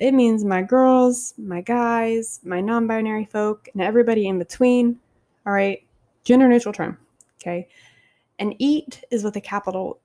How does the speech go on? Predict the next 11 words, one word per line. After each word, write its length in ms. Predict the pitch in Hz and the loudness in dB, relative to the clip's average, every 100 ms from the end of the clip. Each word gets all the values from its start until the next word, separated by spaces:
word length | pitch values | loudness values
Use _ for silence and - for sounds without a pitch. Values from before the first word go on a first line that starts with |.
| - | -12
E. 280 | 175 82 - - _ _ _ _ _ _ _ _ _ _ _ _ _ - | -10 -10 -14 -20 _ _ _ _ _ _ _ _ _ _ _ _ _ -4
Um, 560 | 220 208 196 175 - 196 - _ - - _ - | 0 2 2 0 -6 -10 -16 _ -18 -18 _ -12
and 100 | 202 | -6
I'll 100 | 196 | -4
get 140 | 196 | -4
into 220 | 190 185 180 | -8 -8 -6
that 260 | 175 - | -4 -4
in 80 | - | -8
a 60 | 196 | -10
second, 480 | - 196 90 - - | -10 -10 -10 -12 -4
but 320 | 214 196 - | 0 0 -2